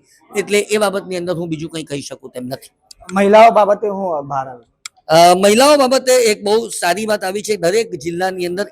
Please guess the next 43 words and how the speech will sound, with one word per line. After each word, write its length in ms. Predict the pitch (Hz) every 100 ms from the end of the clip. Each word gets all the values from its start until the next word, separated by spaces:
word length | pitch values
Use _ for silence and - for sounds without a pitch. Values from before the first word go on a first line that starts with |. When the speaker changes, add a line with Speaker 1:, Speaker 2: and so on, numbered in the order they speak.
| 202
Speaker 1:
એક 160 | 220
ગર્લ્સ 400 | 175 131 175 202 - 147
હોસ્ટેલ 400 | 156 - 190 147 - _ _
ઉચ્ચતર 320 | 185 220 214 196
શિક્ષા 360 | 165 - 175
માટે 240 | 165 147 170
ઊભી 260 | 147 165
કરવામાં 380 | 160 143 143 135
આવશે. 200 | 135 170
તમે 200 | 170 180
વિચારો 360 | 165 196 180 165
લો 120 | 160
કે 180 | 170 165 - _ _
ગુજરાતના 400 | 160 143 190 190
આટલા 220 | 175 196 185
બધા 200 | 175 170
જિલ્લા 300 | 147 156 170
હોય 220 | 170 139 _ _
અને 140 | 175 208
એક 120 | 180
રાજ્યની 400 | 160 151 190 254
અંદર 260 | 233 220 226
જ 60 |
જો 140 | 165 214
એક 200 | 175 220
એક 120 | 170
ગર્લ્સ 200 | 180 170
હોસ્ટેલ 260 | 160 185 175
ઊભી 220 | 151 175
થાય, 180 | 185 147 - _ _
તો 60 | 180
હું 120 | 190
માનું 220 | 175 196
છું 160 | - 180
કે 220 | 185 185
આત્મનિર્ભર 800 | 185 - 175 202 185 180 170 190
બન-, 240 | 165 160
અ, 220 | 165 165 156
મહિલા 420 | 156 180 196 156 _ _ -
સશક્તિકરણની 840 | - - 190 - 190 180 180 170
વાત 180 | 151 165
જે 180 | 135 156
છે 260 | 170 139